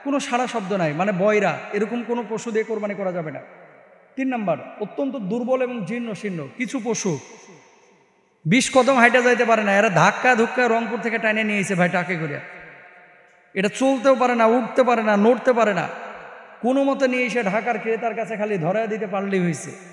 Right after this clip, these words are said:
এরকম জীর্ণ শীর্ণ কোনো পশু দিয়ে কোরবানি করা যাবে না। চার নাম্বার, এই পরিমাণ ল্যাংড়া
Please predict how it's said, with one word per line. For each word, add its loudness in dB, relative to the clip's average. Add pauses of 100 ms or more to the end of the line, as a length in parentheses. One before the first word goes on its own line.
(280)
এরকম -4
জীর্ণ -6
শীর্ণ -10
কোনো -8
পশু -8
দিয়ে -2
কোরবানি -4
করা -4
যাবে -4
না। -4 (720)
চার 0
নাম্বার, -4 (680)
এই -4
পরিমাণ -6
ল্যাংড়া 0